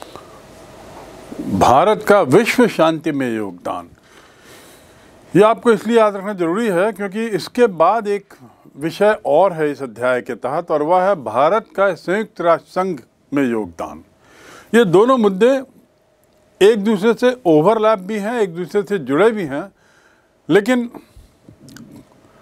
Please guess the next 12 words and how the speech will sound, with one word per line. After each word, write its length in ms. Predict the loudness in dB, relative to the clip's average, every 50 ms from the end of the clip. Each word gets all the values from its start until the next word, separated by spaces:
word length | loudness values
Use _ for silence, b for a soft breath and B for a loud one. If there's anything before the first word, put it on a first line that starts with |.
| b b b b 2
यहाँ 260 | 2 4 4 2 2
पर 180 | 2 2 4
आपको 480 | 4 4 2 0 _ 0 2 2 2 2 -2 -8 _ _ _ _ _ _ _ _ _ -18
भारत 500 | -16 -6 0 2 4 4 4 2 0 -2 -2
का 160 | 0 2 2
विश्व 420 | 2 0 0 -2 -4 -2 -4 -6 -6
शांति 480 | -2 0 0 0 0 0 -2 -4 -6
में 180 | -4 -2 -2 0
योगदान, 680 | 0 2 2 0 0 -2 -2 0 0 0 0 -2 -6 -14 b b b b b b b -4
यानी 180 | -2 -2 -2
भारत 560 | -2 -4 -4 0 2 2 2 2 2 -2 -4 _ _ -2
कैसे 500 | -2 -2 -2 -2 0 0 0 0 0